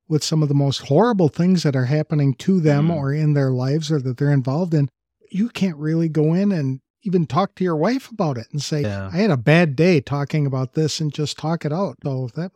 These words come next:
Speaker 1: that would be a real challenge.
Speaker 2: Yeah. The other challenge is you can't fix it either. <laughs>
Speaker 1: <laughs> Right.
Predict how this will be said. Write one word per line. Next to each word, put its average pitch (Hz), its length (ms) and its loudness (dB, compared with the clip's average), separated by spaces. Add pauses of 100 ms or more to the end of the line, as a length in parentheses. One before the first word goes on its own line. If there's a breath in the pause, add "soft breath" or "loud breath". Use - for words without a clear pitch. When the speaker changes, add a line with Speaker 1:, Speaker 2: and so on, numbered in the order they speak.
Speaker 1:
that 196 160 -6
would 196 160 -2
be 185 100 0
a 156 60 0
real 135 240 -2
challenge. 117 560 -6 (500)
Speaker 2:
Yeah. 98 420 -4 (220)
The 123 140 4
other 127 120 2
challenge 123 420 0
is 120 140 0
you 107 80 -6
can't - 280 -8
fix - 320 0
it 107 100 0
either. 104 400 0
<laughs> - 20 -20
Speaker 1:
<laughs> - 40 -4
Right. 127 840 -2